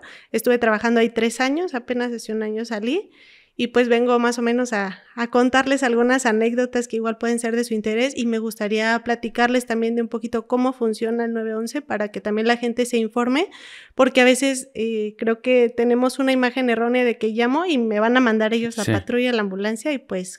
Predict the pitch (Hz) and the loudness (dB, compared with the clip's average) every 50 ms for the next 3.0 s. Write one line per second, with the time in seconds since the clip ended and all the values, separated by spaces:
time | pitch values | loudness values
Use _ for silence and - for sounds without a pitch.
0 | _ _ 247 226 226 220 - 247 220 220 214 214 214 208 208 208 214 208 240 226 | _ _ -2 -2 -2 -4 -2 -4 -2 -2 -2 -2 -2 -2 -4 -6 -6 -8 -8 -6
1 | 226 226 226 - - 254 233 220 208 196 185 190 208 - 214 220 214 240 233 233 | -6 -6 -8 -6 -6 -4 -2 -2 -2 -2 -4 -6 -6 -6 -6 -4 -4 -6 -6 -6
2 | - - - _ _ 226 220 220 220 - 240 226 - 233 226 214 202 113 - 208 | -12 -16 -18 _ _ -6 -6 -6 -6 -8 -10 -4 0 0 2 4 2 2 0 -2